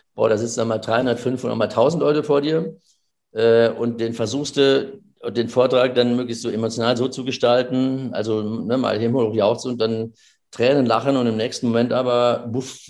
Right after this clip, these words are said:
äh, also wenn du was erreichen willst, muss es ja irgendwie auch emotional werden und die eine oder andere Seele vielleicht zu erreichen, die es dann so weit nicht kommen lässt. Ähm, und du kriegst aber auf die Vorträge, für den Vortrag Feedback, du weißt aber nicht, passiert da irgendwas mit den Leuten.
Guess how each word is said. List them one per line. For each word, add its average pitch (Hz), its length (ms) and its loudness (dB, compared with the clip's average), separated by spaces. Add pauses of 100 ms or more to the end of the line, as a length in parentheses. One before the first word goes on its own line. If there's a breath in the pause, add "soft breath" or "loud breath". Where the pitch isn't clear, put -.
äh, 107 40 -2
also 107 800 0
wenn 113 120 2
du 123 40 -2
was 113 120 2
erreichen 110 380 0
willst, 113 560 -2
muss 113 180 -2
es 113 100 -8
ja 82 80 -4
irgendwie 92 200 -6
auch 90 80 -6
emotional 107 480 -2
werden 104 400 -2 (520 loud breath)
und 104 120 -6
die 110 60 0
eine 131 200 2
oder 131 100 4
andere 120 240 2
Seele 120 260 2
vielleicht - 260 -2
zu 107 100 0
erreichen, 104 340 2
die 107 60 -4
es 101 80 -8
dann 104 140 -4
so 104 100 -6
weit 101 140 0
nicht 98 120 -12
kommen 110 280 0
lässt. - 340 -10 (680 soft breath)
Ähm, 110 340 6
und 123 140 -2
du 123 60 0
kriegst 160 240 0
aber 135 160 6
auf 131 80 2
die 131 100 -4
Vorträge, 147 520 2
für 143 100 0
den 123 100 0
Vortrag 143 380 0
Feedback, 127 420 -6
du 123 100 -4
weißt 117 200 4
aber 117 100 4
nicht, - 500 -4
passiert 151 320 -4
da 113 40 2
irgendwas 98 300 -4
mit 98 100 -8
den 95 100 -8
Leuten. 90 420 -6